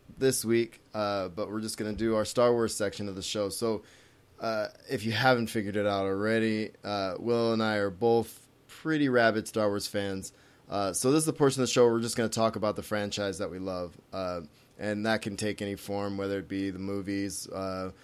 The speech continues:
books, uh, you know, the E U. It doesn't matter. So this week, uh, we're just gonna kinda start, talk about our Star Wars fandom in general, um,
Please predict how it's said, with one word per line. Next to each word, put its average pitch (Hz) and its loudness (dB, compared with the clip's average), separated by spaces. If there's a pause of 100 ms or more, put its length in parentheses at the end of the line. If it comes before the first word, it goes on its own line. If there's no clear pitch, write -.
(220)
books, - -2 (120)
uh, 90 -6 (240)
you 107 -4
know, 92 -6
the 90 -10
E 95 -6 (100)
U. 98 -2
It 104 -4
doesn't 90 -4
matter. 76 -10
So 98 -4 (360)
this 151 4
week, 139 2
uh, 117 2
we're 120 0
just 113 -4
gonna 113 2
kinda 113 -2
start, 117 0
talk 117 0
about 107 4
our 104 2
Star 107 0
Wars 104 -2
fandom 104 -2
in 92 -6
general, 107 -2 (300)
um, 92 -2